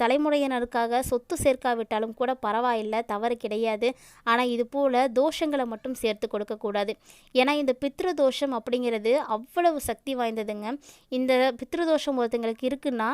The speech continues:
கடவுள் என்ன ஆசைகளை கொடுத்தாலுமே கூட அது அவங்களுக்கு வந்து போய் சேராதாம். அதை எல்லாத்தையுமே தடுத்து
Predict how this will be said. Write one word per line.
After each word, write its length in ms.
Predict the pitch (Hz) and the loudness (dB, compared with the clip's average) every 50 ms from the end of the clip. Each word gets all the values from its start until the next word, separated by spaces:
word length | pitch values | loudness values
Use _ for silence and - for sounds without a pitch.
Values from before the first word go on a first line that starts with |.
| 349 339 - - | -4 -6 -6 -4
கடவுள் 340 | 254 254 294 349 370 392 330 285 247 | 0 2 2 2 2 2 2 2 2
என்ன 160 | 233 277 320 349 320 269 254 | 2 2 2 0 2 2 0
ஆசைகளை 360 | 277 269 - 302 269 277 262 247 - | 0 0 -2 -2 0 -2 -2 0 0
கொடுத்தாலுமே 520 | 254 240 254 - 277 262 254 240 240 233 226 - 269 | -2 -2 0 0 0 0 0 -2 -2 -4 -4 -2 0
கூட 140 | 247 226 247 277 262 254 | 2 2 2 2 2 0
அது 100 | 247 254 | 0 0
அவங்களுக்கு 320 | 233 233 233 220 214 - 226 | -2 0 -2 -4 -4 -2 -4
வந்து 120 | 254 262 - - | -4 -4 -2 -2
போய் 140 | 226 240 240 - | -2 -2 0 0
சேராதாம். 380 | - 214 208 208 208 208 - - 220 | -2 -2 0 0 -2 -2 -4 -4 -4
அதை 100 | 220 220 220 226 | -2 -2 -2 0
எல்லாத்தையுமே 400 | 262 320 320 320 302 277 302 302 - 254 | 0 -2 -2 -2 -4 -6 -6 -4 -2 -2
தடுத்து 300 | 226 247 330 339 359 | 0 0 0 -2 -2